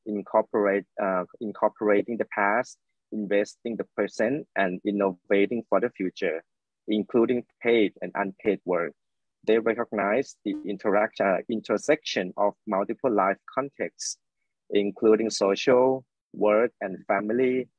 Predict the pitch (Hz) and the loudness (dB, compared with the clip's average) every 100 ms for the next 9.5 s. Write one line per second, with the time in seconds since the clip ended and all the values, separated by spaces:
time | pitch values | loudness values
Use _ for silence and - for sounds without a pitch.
0 | _ _ _ _ 98 92 92 110 - 110 | _ _ _ _ -10 -8 -8 -12 -2 -2
1 | 107 101 107 104 135 107 95 98 95 - | 0 2 2 2 -2 -2 -2 -2 -4 -4
2 | 107 98 - 104 101 98 - - - _ | -2 -2 -4 -4 -2 -2 -6 -10 -12 _
3 | _ _ _ - 185 117 - _ _ 131 | _ _ _ 2 4 0 -10 _ _ 0
4 | 123 143 127 92 95 101 _ _ _ - | 2 2 0 0 -2 -6 _ _ _ -20
5 | 107 120 113 110 107 107 101 - 113 104 | -6 2 4 4 2 0 0 0 0 2
6 | 104 107 101 98 104 - 110 104 131 139 | 2 -2 -8 -4 -4 -4 -8 -6 -6 -2
7 | 123 107 104 110 - - 104 101 110 _ | 0 2 2 0 -6 -4 0 0 -2 _
8 | _ _ - 113 101 104 101 101 - 131 | _ _ -6 -4 0 0 0 -4 -6 -8
9 | 131 101 87 90 | -4 -6 -6 -12